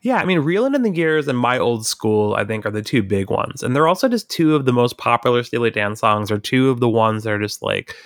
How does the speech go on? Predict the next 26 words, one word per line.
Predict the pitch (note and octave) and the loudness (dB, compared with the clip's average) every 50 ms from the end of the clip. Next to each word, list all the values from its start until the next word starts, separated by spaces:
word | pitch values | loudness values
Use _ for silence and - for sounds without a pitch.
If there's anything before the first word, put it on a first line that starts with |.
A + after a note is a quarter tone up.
| - - - - - _ _ - - - | -20 -20 -20 -20 -20 _ _ -18 -18 -10
really | - C3 D3 F3+ F#3+ F3+ F3 - | -4 -2 0 2 2 2 2 2
enduring | C#3 C3+ B2+ G#2+ G2+ B2 B2 B2+ B2+ B2+ B2 A#2+ A2+ | 2 0 0 2 2 2 4 4 4 4 4 4 2
rock | G2+ F#2+ A2 A2 A2 A#2+ - - - | 2 2 2 2 2 2 0 -2 -6
and | A2+ G#2+ G2 | -4 -2 0
roll | G2 G#2 A2+ C3 D3 | 0 2 2 2 0
songs | D3 - - G3 G3 G3 G3 G3 - - - - - | -2 0 2 2 4 4 2 2 0 -2 -4 -4 -2
in | A#2+ A#2+ | 2 2
a, | A#2 A2+ A2 | 2 2 2
in | - - - A#2 | -2 -6 -6 -4
a | A#2+ A#2 | -4 -2
way | A2+ A2 G#2+ A2+ | -2 0 2 2
that, | A#2 A2+ A2+ G#2 - - - - - - _ _ _ _ | 2 2 0 -2 -2 -6 -20 -20 -20 -20 _ _ _ _
you | - - | -8 -4
know, | A#2 A2 A2 G2 | 0 0 2 2
a | A#2 | 0
lot | A#2+ A#2 B2+ B2 C3+ D3+ | 0 0 2 2 2 2
of | D#3+ D3 C#3 C3+ | 2 0 -2 -2
their, | C#3 C3+ - | -2 -2 0
even | C#3+ D3+ D#3 D#3+ | 0 -2 0 0
their | C#3+ B2+ B2 - A#2+ | -2 -2 0 0 2
other | B2 B2 B2 A#2+ A#2 | 2 2 2 2 2
more | A2+ A#2 A#2 A2+ G#2 | 2 2 2 2 2
rock | G2+ A2+ A2+ A2+ A#2+ - - | 2 2 2 2 2 0 -6
songs | - - A#2+ A2+ A2+ A2 G#2+ G2+ - | -2 0 2 2 2 2 0 -4 -4
don't | - A2 A2 A2 - | -4 -4 -4 -2 -2
really | A#2+ A#2+ A2 G2 F2+ | -2 -2 -2 -2 -6